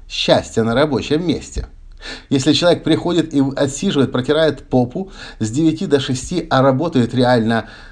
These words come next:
один час, полтора, два часа, и вы наверняка знаете, особенно в постсоветском пространстве, это модно было, как сказал мой водитель недавно, когда я уволил сотрудницу. <laughs> А,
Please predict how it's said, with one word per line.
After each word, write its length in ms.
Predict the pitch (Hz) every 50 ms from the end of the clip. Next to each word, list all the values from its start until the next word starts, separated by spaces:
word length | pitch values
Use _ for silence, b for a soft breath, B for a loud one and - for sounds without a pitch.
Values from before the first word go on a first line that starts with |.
| B B B
один 400 | - 131 131 110 123 151 147 131
час, 300 | - - 120 101 117 -
полтора, 440 | - 135 127 123 127 113 113 117 110
два 220 | 95 98 107 104
часа, 340 | 104 - 139 131 - 110 151
и 60 | 120
вы 100 | 98 101
наверняка 480 | 104 104 101 101 98 107 107 104 101 92
знаете, 380 | 87 104 110 123 147 147 120 113
особенно 360 | - - 110 107 104 107 104
в 40 | 104
постсоветском 460 | 113 - - 104 101 - 110 101 92
пространстве, 640 | 98 98 92 - - 110 113 123 127 127 - 139 120
это 340 | - 104 110 110 104 104 B B B B B B
модно 520 | 107 120 123 117 113 113 101 120 131 135
было, 380 | 127 147 156 151 156 175 170 175
как 160 | - 117 104 -
сказал 340 | - 120 104 120 117 113
мой 260 | 110 117 113 104 104 B B B B
водитель 600 | - 147 110 101 104 151 160 - - 110 101 101 B B B B B B
недавно, 580 | 104 107 107 101 110 104 98 101 101 92 - B B B B
когда 320 | - 101 98 101 110 107
я 400 | 104 104 104 104 101 101 104 - -
уволил 600 | - 120 107 104 110 107 98 95 92 95 92 -
сотрудницу. 800 | - 110 107 - 143 180 160 131 113 98 - - 98 85 69 - - - - - - - -
<laughs> 340 | - 92 110 101 82 - - B B B B B B B B B - - - 92
А, 280 | 92 95 92 87 87